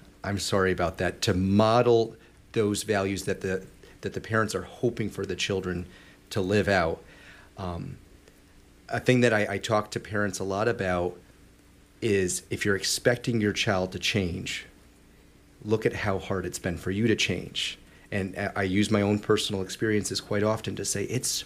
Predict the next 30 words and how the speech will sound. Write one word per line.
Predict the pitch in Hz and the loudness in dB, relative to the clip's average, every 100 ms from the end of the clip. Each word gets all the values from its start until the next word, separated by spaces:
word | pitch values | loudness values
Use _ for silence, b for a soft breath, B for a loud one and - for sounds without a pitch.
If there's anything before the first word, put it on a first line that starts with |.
| - | -10
hard | - 127 127 - | 0 4 4 2
for | 104 | -4
us." | 92 - - - B B B 104 | -4 -6 -10 -12 B B B -10
And | 90 | -6
for | 110 | 0
us | 113 - | 0 -2
to | 104 | -6
be | 110 | -8
honest | 101 104 107 - | -4 -2 -2 -4
about | 110 101 92 - | -4 -4 -6 -6
that, | 95 87 - B B B B B | -6 -6 -8 B B B B B
to | - | 0
let | 107 - | 0 0
the | |
child | - 110 107 101 | 0 2 2 0
know | 101 98 | -2 -2
they're | 101 | 0
not | 104 120 123 | 2 2 2
abnormal | 120 117 113 101 92 | 4 6 6 4 0
when | 92 | -2
they're | 92 90 | -2 -2
struggling | - 104 95 90 | -2 -2 0 -4
like | 87 85 | -6 -8
this, | - 90 - | -6 -6 -4
and, | 92 | -6
and | 92 90 | -6 -4
we're | 95 | -4
here | 90 - 127 120 127 | -6 -4 4 6 6
for | 123 - 110 110 | 4 0 4 4
them | 110 98 95 | 2 -2 -4